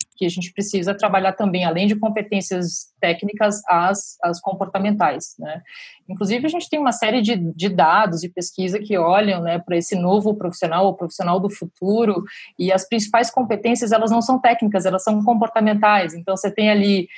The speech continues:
é, capacidade de coligar, você tem pensamento sistêmico, você tem criatividade. Então, são, são competências, isso é um relatório da Gartner bem recente, que, que traz muito isso.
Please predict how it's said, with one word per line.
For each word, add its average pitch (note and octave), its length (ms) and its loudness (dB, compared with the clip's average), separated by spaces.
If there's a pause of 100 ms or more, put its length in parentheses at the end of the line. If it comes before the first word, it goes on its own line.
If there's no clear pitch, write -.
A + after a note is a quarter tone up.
(200)
é, E3 420 2
capacidade G3+ 760 2
de G#3 80 -4
coligar, F#3+ 800 4
você F3+ 140 -10
tem G#3 240 0
pensamento G#3 480 0
sistêmico, G#3 680 0
você F3+ 160 -8
tem G#3+ 160 0
criatividade. G3+ 1160 2 (340)
Então, A3+ 180 0
são, C#4 240 0
são B3 220 0
competências, G#3+ 800 0
isso G3 140 -2
é A3+ 40 2
um G#3+ 40 -2
relatório G#3 400 2
da F#3+ 100 4
Gartner F3+ 440 0
bem F#3+ 260 0
recente, G#3+ 680 -2
que, G3+ 200 -4
que - 180 -6
traz A3+ 300 4
muito C#4+ 320 2
isso. G#3+ 340 -2